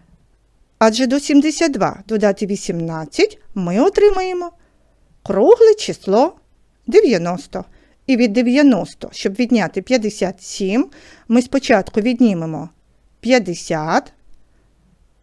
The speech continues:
Від дев'яносто відняти п'ятдесят — сорок.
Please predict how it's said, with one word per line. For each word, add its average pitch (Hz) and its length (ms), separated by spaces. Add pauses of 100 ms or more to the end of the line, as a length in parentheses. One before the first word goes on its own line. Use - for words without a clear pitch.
(120)
Від 220 200
дев'яносто 240 580
відняти 208 420
п'ятдесят — 165 640
сорок. 180 720